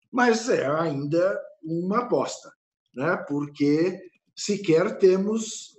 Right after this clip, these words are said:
a absoluta convicção de como se dará a coisa em cada uma das cidades que tem time, eh,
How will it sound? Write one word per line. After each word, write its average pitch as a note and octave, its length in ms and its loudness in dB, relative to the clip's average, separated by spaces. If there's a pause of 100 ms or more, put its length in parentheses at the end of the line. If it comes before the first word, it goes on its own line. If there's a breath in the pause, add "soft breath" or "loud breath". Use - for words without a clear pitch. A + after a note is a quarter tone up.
(140)
a D#3+ 200 2
absoluta D3+ 580 0
convicção F3+ 880 -2 (320)
de F#3 300 -8
como A#3 600 2 (140)
se - 300 -6
dará G3+ 420 2
a - 80 -8
coisa A3 680 -2 (320)
em F#3+ 140 -4
cada G#3 340 2
uma A3 320 2
das G#3+ 140 0
cidades G3 600 -2
que A3 120 -10
tem G#3 280 -2
time, G3+ 500 -6 (580)
eh, F3 180 2